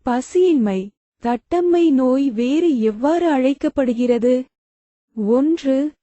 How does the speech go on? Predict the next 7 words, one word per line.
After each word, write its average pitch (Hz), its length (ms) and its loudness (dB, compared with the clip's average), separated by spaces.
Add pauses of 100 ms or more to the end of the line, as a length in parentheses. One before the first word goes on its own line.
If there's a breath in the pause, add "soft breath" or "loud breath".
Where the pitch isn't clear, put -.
(120)
தொற்றா 339 480 -2
நோய். 190 400 -2 (280)
இரண்டு, 262 800 0 (260)
ரேபிஸ். 247 720 -2 (260)
மூன்று, 277 880 0 (120)
ஊட்டச்சத்தின்மை. 247 1120 -2 (320)
நான்கு, 262 880 0